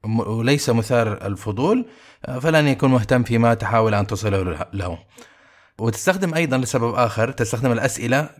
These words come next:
كسلاح للرد على الاعتراض. لما يجي يقول لك، آه، جملة معينة ي-، ي-، سلبية حول، حول المو-، العرض الذي تحاول أن تص-،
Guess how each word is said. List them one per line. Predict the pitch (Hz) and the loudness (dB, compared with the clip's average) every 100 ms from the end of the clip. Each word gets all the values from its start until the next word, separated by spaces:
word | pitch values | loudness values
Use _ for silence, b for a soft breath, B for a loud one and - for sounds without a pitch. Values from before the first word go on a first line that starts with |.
| - | -8
كسلاح | 104 117 113 123 | -6 0 2 2
للرد | 113 104 113 143 - | 0 0 2 0 0
على | 120 | 0
الاعتراض. | 110 101 101 98 85 - B B B B | 2 2 0 -2 -4 -8 B B B B
لما | 107 123 | 0 0
يجي | 123 | 0
يقول | 123 123 | -2 -2
لك، | 117 - | -2 -2
آه، | 110 107 107 104 107 107 104 - | -2 -2 -2 -4 -6 -8 -10 -8
جملة | 101 110 127 117 | -4 4 6 6
معينة | 107 101 120 113 107 | 4 4 4 4 2
ي-، | 104 | 0
ي-، | 101 - 98 92 58 55 - - - - | -2 -6 -8 -12 -14 -16 -16 -16 -16 -14
سلبية | - 110 98 117 110 101 98 | -4 -2 0 0 2 2 0
حول، | - 110 104 98 | 0 0 2 0
حول | 95 107 101 98 95 95 | -2 -2 -2 -2 -4 -4
المو-، | 95 95 98 - | -6 -4 -4 -4
العرض | 98 107 117 104 | -2 0 0 0
الذي | 98 95 | -2 -4
تحاول | - 110 101 | -2 0 0
أن | 98 95 | -2 -4
تص-، | 98 | -10